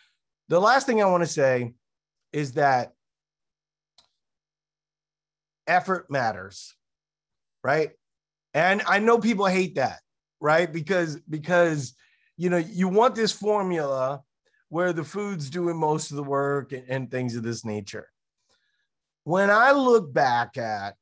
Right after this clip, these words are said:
a lot of people who didn't reach these big goals, right? There's a few reasons why they didn't. One is effort, right? They, they just got to the point where,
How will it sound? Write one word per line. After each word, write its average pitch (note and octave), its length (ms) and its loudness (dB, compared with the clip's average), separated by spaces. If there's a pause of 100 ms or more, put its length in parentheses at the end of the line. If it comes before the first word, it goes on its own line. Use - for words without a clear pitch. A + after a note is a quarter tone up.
a B2+ 80 -2
lot D#3 440 4
of D#3 100 -2
people A2+ 560 -4
who B2 240 -6
didn't B2+ 460 -2
reach A#2+ 500 -8
these A#2 400 -6
big A2+ 460 -6
goals, - 640 -14 (280)
right? B2+ 280 -2 (520)
There's C#3 180 0
a C#3 60 0
few G#3 380 -2
reasons D#3+ 580 -4
why B2 260 0
they A2+ 140 -4
didn't. F#2 260 -14 (1080)
One D3+ 340 2
is C3+ 200 2
effort, G2 340 -6 (540)
right? C3 300 0 (160)
They, E3+ 180 0
they E3 260 -4
just D#3 260 -6
got F3 280 -2
to F3+ 160 -4
the D3+ 80 -6
point D#3+ 340 -8
where, B2+ 380 0